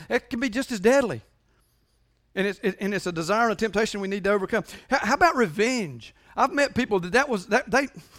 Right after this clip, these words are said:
they have this great desire. If anything goes wrong, "I'm gonna get revenge. I'm gonna get revenge." That, that's kind of painful if you think about it.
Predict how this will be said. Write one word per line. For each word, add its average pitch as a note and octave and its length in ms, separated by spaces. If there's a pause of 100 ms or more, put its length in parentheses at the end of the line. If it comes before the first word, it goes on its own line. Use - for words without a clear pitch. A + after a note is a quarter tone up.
(420)
they C4 140
have C#4+ 160
this A3 120
great B3 240
desire. B3 300
If G3 80
anything C4+ 340
goes A#3 120
wrong, G3+ 80
"I'm G#3+ 80
gonna G#3+ 100
get F#3+ 140
revenge. G3+ 440
I'm F#3 120
gonna A#3 140
get F#3+ 160
revenge." G#3+ 600 (880)
That, C#4+ 220
that's C#4 160
kind C#4+ 180
of C4 80
painful C4+ 320
if A3+ 120
you G#3+ 60
think G#3+ 240
about F3 320
it. A2 100